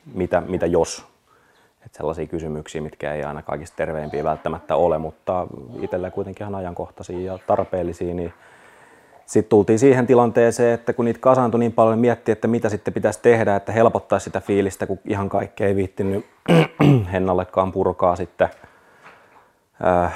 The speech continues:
sen raskausajan stressin takia, että kun ei halunnut hänen kasvattaa sitä. Sitten yritin netissä etsiä erilaisia isien blogikirjoituksia, että olisiko täällä jotain samankaltaisia ajatuksia jollain ihmisillä, mutta tota,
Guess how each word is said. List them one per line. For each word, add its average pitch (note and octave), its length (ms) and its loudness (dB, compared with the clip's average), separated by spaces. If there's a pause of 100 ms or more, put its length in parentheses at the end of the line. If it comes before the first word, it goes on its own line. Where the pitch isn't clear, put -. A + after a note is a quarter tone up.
(140)
sen F#2 280 -2 (100)
raskausajan F#2 540 2
stressin F2+ 460 -2
takia, F2 280 -4
että F2 160 -12
kun F#2 100 -2
ei F2+ 60 -2
halunnut F2+ 280 -4
hänen F2+ 200 -4
kasvattaa F2 520 -4
sitä. G#2 300 2 (1000)
Sitten - 160 -6
yritin F2 220 -6
netissä F#2+ 380 0
etsiä F#2+ 280 -2
erilaisia F#2+ 520 -2 (340)
isien F#2+ 320 -4
blogikirjoituksia, F#2 1000 0
että F2 360 0 (120)
olisiko F2 400 0 (180)
täällä F2 240 6
jotain E2+ 260 0
samankaltaisia E2+ 720 -4
ajatuksia E2+ 540 -4
jollain E2+ 400 -4
ihmisillä, E2+ 460 -10
mutta - 200 -14
tota, F2 260 -4